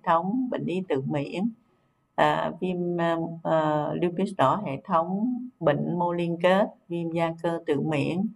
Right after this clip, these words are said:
viêm khớp dạng thấp, viêm mạch máu hệ thống, hoặc là dị ứng, à, nặng do thuốc mình gọi là ban xuất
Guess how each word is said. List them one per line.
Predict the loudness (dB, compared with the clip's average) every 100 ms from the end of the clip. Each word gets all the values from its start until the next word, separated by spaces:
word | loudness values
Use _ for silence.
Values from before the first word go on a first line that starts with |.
| _ _ _ -2
viêm | 0 2 4
khớp | 2 2
dạng | 0 2 0
thấp, | 2 2 2 _ _ _ _ -6
viêm | -4 -2
mạch | -2 0
máu | 2 2 2
hệ | -2 -2
thống, | 2 2 2 -2 -4 -14 _ _ _ -6
hoặc | 0 0 -2
là | -2 0 0 -2
dị | 0 2
ứng, | 2 4 6 4 2 -10 _ _ _
à, | -2 0 0
nặng | 0 2 2 0 -2
do | 0 -2 2
thuốc | 4 4 2 -2
mình | -4 -2
gọi | 0 0
là | -2 -2 -2 0
ban | 0 0 -4
xuất | -10 -12